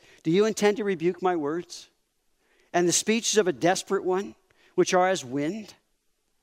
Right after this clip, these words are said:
Yes, you overwhelm the fatherless and you undermine your friend.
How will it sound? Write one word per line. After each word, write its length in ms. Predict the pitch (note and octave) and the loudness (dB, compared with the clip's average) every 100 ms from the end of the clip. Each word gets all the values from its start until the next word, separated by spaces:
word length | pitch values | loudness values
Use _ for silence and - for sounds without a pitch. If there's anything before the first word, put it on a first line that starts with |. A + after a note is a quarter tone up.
| _ - - - | _ -20 -18 4
Yes, 340 | F#3+ A3+ - | 4 4 0
you 140 | F#3 - | -4 2
overwhelm 640 | G#3+ B3+ A3+ G3 G3+ F#3+ | 4 4 2 2 4 2
the 80 | F3+ | 0
fatherless 540 | - F#3+ F3+ G3 - | 0 0 0 -2 -2
and 200 | - E3 | -2 0
you 140 | D#3+ E3 | 0 2
undermine 760 | G3 G#3+ G#3+ F#3 F3+ F#3 F3+ D#3+ | 0 0 -2 0 0 0 -2 -2
your 160 | D#3+ | -4
friend. 500 | - D#3 C3+ A2+ G#2 | -2 -4 -4 -6 -12